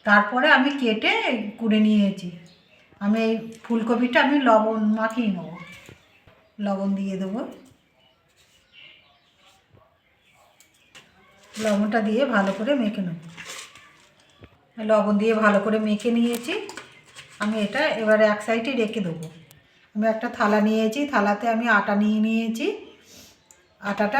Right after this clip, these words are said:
ঢেলে নেব। এক বাটি আটা নিয়েছি,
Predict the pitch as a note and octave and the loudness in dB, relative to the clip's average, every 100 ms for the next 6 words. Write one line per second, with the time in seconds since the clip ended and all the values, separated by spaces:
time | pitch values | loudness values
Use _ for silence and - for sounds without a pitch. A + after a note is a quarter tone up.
0 | B3 A3 G3+ F3 E3+ D#3+ - - _ _ | 0 2 2 0 -6 -10 -14 -20 _ _
1 | _ _ _ _ _ _ _ _ _ _ | _ _ _ _ _ _ _ _ _ _
2 | _ _ _ _ _ _ _ _ - G#3 | _ _ _ _ _ _ _ _ -6 -4
3 | G3+ A3 B3 A#3 A3 A3 A3+ A#3 A#3 | 2 2 4 2 4 2 2 0 4